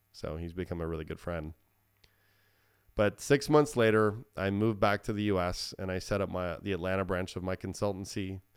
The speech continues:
thankfully very much alive. And to my knowledge, the oil piracy is still very actively happening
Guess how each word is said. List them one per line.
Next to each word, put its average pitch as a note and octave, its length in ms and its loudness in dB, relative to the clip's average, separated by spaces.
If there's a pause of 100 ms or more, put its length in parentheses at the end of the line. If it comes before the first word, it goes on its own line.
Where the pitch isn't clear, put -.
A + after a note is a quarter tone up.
(300)
thankfully F#2 480 2
very F#2+ 300 2
much F#2+ 200 -2
alive. F2 480 -2 (880)
And F#2 340 0
to G#2+ 100 0
my A2+ 220 6
knowledge, A2+ 680 4
the G2 100 -2
oil G2 240 2
piracy F#2+ 560 0
is F#2 80 -6
still F#2 300 -2
very F2+ 440 -2
actively F#2 460 -4
happening F#2+ 600 -2